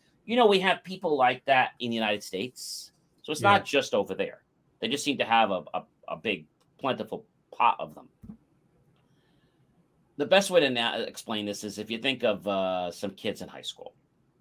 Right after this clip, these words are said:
Speaker 1: And not irrespective of their age,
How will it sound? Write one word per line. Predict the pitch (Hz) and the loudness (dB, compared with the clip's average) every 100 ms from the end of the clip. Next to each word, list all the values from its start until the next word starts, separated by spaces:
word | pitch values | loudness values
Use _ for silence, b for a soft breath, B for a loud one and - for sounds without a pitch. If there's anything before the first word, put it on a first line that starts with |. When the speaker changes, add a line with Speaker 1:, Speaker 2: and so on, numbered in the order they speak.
| _ _ _ _ _ _ _ _ _ _ _ _ 117 | _ _ _ _ _ _ _ _ _ _ _ _ -4
Speaker 1:
And | 127 | 2
not | 156 190 - _ _ _ _ _ _ | 6 6 4 _ _ _ _ _ _
irrespective | 131 131 - 156 147 113 | -4 0 4 4 2 -2
of | |
their | 110 - 185 | -4 0 4
age, | 180 113 98 - | 6 6 0 -6